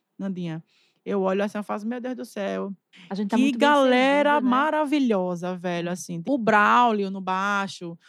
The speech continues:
Speaker 1: Romero no teclado, Girimu na percussão, sabe?
Speaker 2: Hum.
Speaker 1: É, o Fabinho no trompete, Flávio no trombone, Tyson, sabe? Os irmãos Jonatas e Getúlio.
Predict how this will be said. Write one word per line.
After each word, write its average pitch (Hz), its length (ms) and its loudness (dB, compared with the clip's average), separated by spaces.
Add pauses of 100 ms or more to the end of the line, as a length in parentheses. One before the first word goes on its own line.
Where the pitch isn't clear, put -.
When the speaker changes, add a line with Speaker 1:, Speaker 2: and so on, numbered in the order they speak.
(300)
Speaker 1:
Romero 220 440 0
no 214 120 -6
teclado, 180 720 -6
Girimu 208 500 -2
na 220 100 -2
percussão, 180 1080 -10
sabe? 180 520 -8
Speaker 2:
Hum. 190 60 -16 (260)
Speaker 1:
É, 196 440 -2
o 196 40 -4
Fabinho 214 540 -2
no 233 100 -4
trompete, 185 960 -8
Flávio 190 920 -4
no 185 120 -8
trombone, 180 680 -12
Tyson, 185 880 -8
sabe? 190 420 -10 (240)
Os 214 160 -2
irmãos 220 440 -2
Jonatas 208 440 -4
e 202 60 -8
Getúlio. 180 960 -8